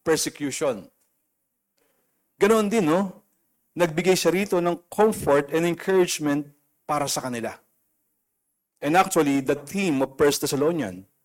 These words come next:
to encourage those converts of the gospel. No? Himukin sila, palakasin sila. Verse thirteen sabi dito,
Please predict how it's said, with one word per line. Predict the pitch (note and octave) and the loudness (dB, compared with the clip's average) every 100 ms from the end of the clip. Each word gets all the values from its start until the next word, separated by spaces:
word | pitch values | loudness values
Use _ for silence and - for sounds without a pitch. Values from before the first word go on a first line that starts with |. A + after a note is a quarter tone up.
| _ _ _ _ _ _ | _ _ _ _ _ _
to | E3 | 2
encourage | E3 D3+ - G3+ D#3+ D3 D3 - - - _ _ _ | 2 0 2 4 6 4 0 -6 -8 -14 _ _ _
those | E3 A#3+ - | 4 4 4
converts | F3+ D#3 C#3 A#2 A#2+ - | 2 2 2 0 0 -4
of | B2 | -8
the | A#2+ | -8
gospel. | A#2+ A2+ - B2 G#2 - _ _ _ _ _ _ _ _ _ - | -8 -10 -10 -10 -12 -14 _ _ _ _ _ _ _ _ _ -14
No? | C#3 - _ | -12 -12 _
Himukin | - D#3 D#3 E3 E3 D#3 | -8 -6 -2 -2 -2 -6
sila, | D3+ D3+ C3+ G#2+ _ | -8 -8 -10 -14 _
palakasin | - D#3+ D#3+ D#3 F3+ | -12 -8 -6 -2 -2
sila. | D3+ E3 D3+ - _ _ _ _ _ _ _ _ _ | -2 -4 -4 -6 _ _ _ _ _ _ _ _ _
Verse | C#3 D3 | 0 0
thirteen | D3 C3+ D3+ | 0 -2 -2
sabi | C#3 B2+ B2 | 0 -2 -2
dito, | A#2+ A2+ | -4 -8